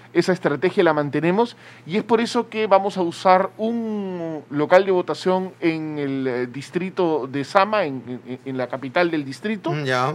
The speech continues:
Speaker 1: donde vamos a tener seis mesas de sufragio con,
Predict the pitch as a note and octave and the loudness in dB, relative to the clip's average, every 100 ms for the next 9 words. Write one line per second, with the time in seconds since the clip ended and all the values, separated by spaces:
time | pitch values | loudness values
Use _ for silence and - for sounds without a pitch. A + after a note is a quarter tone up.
0 | C#3+ D3+ D3 D3 E3 E3+ D#3 C#3+ C#3 D#3+ | 0 0 6 6 6 2 0 -2 0 2
1 | D#3+ D3 - - - - G#3 G#3 D3+ E3 | 4 2 -2 -20 -18 4 6 6 4 0
2 | F3+ F#3 E3 C#3+ C3+ E3+ G3+ D3 B3 E4+ | 0 0 -4 -4 -2 4 4 2 -6 -6
3 | - - - - - - G3 G3 G3+ G3+ | -12 -20 -20 -20 -20 -2 8 8 8 2